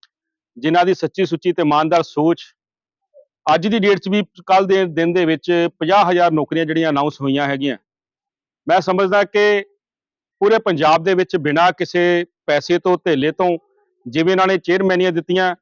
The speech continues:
ਜਾਂ ਜਿਵੇਂ ਇਹਨਾਂ ਨੇ ਸਰਕਾਰ ਦੇ ਵਿੱਚ ਪਦ ਉੱਨਤੀਆਂ ਦਿੱਤੀਆਂ, ਉਸੇ ਤਰ੍ਹਾਂ ਜਿਹੜੇ ਅਫਸਰਸ਼ਾਹੀ ਨੂੰ ਵੀ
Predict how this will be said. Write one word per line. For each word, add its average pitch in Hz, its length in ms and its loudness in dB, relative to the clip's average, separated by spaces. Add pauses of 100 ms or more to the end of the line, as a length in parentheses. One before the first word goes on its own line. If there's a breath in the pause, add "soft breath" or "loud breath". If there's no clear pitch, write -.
(540)
ਜਾਂ 180 100 2
ਜਿਵੇਂ 170 260 0
ਇਹਨਾਂ 196 140 2
ਨੇ 196 100 0
ਸਰਕਾਰ 160 460 0
ਦੇ 175 100 -2
ਵਿੱਚ 175 220 -4
ਪਦ 170 360 -2
ਉੱਨਤੀਆਂ 180 340 2
ਦਿੱਤੀਆਂ, 170 380 0
ਉਸੇ 151 260 -2
ਤਰ੍ਹਾਂ 185 340 0
ਜਿਹੜੇ 175 260 0
ਅਫਸਰਸ਼ਾਹੀ 202 760 -2
ਨੂੰ 214 140 0
ਵੀ 220 160 -4